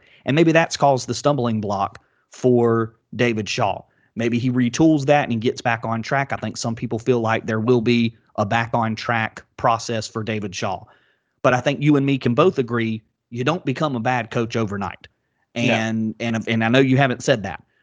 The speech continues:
Speaker 1: So I feel like he's gonna get it figured out in the newer environment that he's been placed in.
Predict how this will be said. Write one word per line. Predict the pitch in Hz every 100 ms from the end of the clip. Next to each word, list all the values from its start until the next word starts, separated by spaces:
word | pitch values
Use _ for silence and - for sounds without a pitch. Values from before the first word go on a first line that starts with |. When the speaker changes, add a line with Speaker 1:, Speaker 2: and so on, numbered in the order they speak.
| _
Speaker 1:
So | - 120
I | 110
feel | - 165 175
like | 156 139 -
he's | 156 139
gonna | 131 139
get | 117 127
it | 107
figured | 139 123 110
out | 120 120 104 - - _ _ _ _
in | 127 123 123 120 107
the | 113
newer | 117 131 139 123
environment | 120 113 117 120 113 113
that | 107 78
he's | 123 110
been | 104 113 110 107 107 _ _ -
placed | - 127 -
in. | 101 85